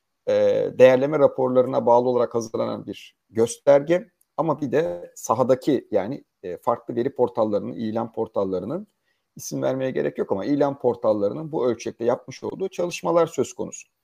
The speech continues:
Şimdi, e, bu da bir anomali. Yani ilanlardaki metrekare satış fiyatlarının, e, resmi metrekare satış fiyatlarının daha da altında kalması da özellikle iki bin yirmi iki ile beraber başladığımız dönemde, çünkü iki bin yirmi ikiye kadar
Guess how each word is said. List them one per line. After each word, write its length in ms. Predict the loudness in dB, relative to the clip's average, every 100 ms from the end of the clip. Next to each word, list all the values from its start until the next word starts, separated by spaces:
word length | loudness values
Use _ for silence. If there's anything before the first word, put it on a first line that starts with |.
| _ _ _ -14
Şimdi, 440 | -6 -2 -2 -4 _ _ -18 -6
e, 240 | -4 -4 -6 _ _
bu 140 | 0 4
da 100 | 4
bir 140 | 4
anomali. 420 | 0 -2 -4 -8 _ _ -2
Yani 400 | 0 2 -2 -8 -8
ilanlardaki 1080 | -2 0 0 2 0 0 -4 -2 -4 -4 -8
metrekare 460 | -6 -4 -4 -2 -4
satış 320 | -4 -12 -10
fiyatlarının, 760 | -4 -4 -2 -6 -6 -8 -10 _ _ _ _ _ -10
e, 80 | -6
resmi 640 | -4 -2 -4 -4 -8 -6
metrekare 480 | -6 -4 -4 -2 -2
satış 320 | -4 -10 -8
fiyatlarının 580 | -4 -4 -2 -4 -4 -4
daha 220 | -2 0
da 60 | 2
altında 400 | 0 -2 -6 -2
kalması 480 | 0 -2 -4 -6 -4
da 140 | -4 -6
özellikle 420 | -6 2 2 2 -8
iki 160 | -8
bin 60 | -6
yirmi 260 | -4 -6
iki 120 | -6 -4
ile 120 | 0
beraber 320 | 0 0 -2
başladığımız 520 | -4 -6 -10 -10 -8
dönemde, 340 | -8 -8 -8 -10
çünkü 220 | -12 -12
iki 140 | -8
bin 80 | -4
yirmi 260 | -2 -4 -4
ikiye 240 | -2 -2
kadar 280 | 0 -2